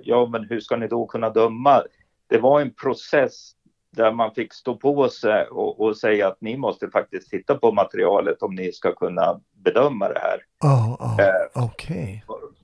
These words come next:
Speaker 1: och det var ju en väldig process det här. Man kunde ju inte exponera det här hur som helst i en rättssal heller, utan man fick dra ut några bilder och visa, och det var,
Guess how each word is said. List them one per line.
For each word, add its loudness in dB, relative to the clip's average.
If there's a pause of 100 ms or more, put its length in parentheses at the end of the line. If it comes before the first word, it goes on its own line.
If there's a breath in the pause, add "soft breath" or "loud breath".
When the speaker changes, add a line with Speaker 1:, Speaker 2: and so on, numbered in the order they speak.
(140)
Speaker 1:
och 4
det 6
var 6
ju 2
en -6
väldig 4
process -4
det -6
här. 0
Man -6
kunde -10
ju -6
inte -6
exponera -4
det -4
här 0 (760)
hur -4
som -8
helst -2
i -2
en -2
rättssal 2
heller, 0
utan -2
man -8
fick -4 (200)
dra 2
ut -2
några 0
bilder -2
och -2
visa, 0
och 2
det 0
var, 4